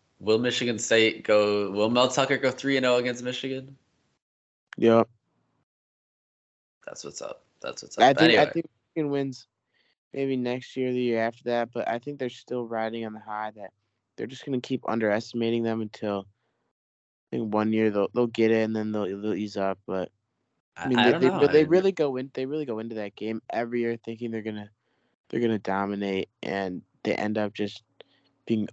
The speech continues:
Speaker 2: way too cocky and overconfident every year.
Speaker 1: This is true. Also, you, you talk about the years after. I mean, Mel Tucker is bringing in some fantastic recruiting classes, and, uh, he's using the transfer portal very, very
Speaker 2: Uh-huh.
Speaker 1: well.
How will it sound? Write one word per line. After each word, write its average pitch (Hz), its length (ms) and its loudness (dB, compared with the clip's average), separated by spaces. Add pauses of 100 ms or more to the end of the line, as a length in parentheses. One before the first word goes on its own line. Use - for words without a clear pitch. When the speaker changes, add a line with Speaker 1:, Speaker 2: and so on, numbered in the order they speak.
(120)
Speaker 2:
way 120 420 6
too 120 460 0
cocky 110 460 -2
and 104 80 -6
overconfident 101 800 -8
every 98 260 -6
year. 101 200 -4 (1080)
Speaker 1:
This 92 160 -8
is 113 160 -4
true. 87 320 -4
Also, 90 720 2 (920)
you, 98 160 -8
you 120 180 -6
talk 135 200 2
about 156 140 6
the 113 80 2
years 110 140 2
after. 131 260 2
I 95 80 4
mean, 98 180 -2
Mel 120 180 4
Tucker 160 340 2
is 113 120 -2
bringing 110 360 -4
in 110 100 -6
some 104 220 -6
fantastic 107 800 -2
recruiting 127 440 -6
classes, 92 520 -4
and, 90 140 -12 (800)
uh, 85 260 4
he's 113 260 -4
using 139 260 0
the 123 60 0
transfer 123 340 -2
portal 107 280 0
very, 101 260 2
very 107 200 0
Speaker 2:
Uh-huh. 135 80 4
Speaker 1:
well. 95 360 4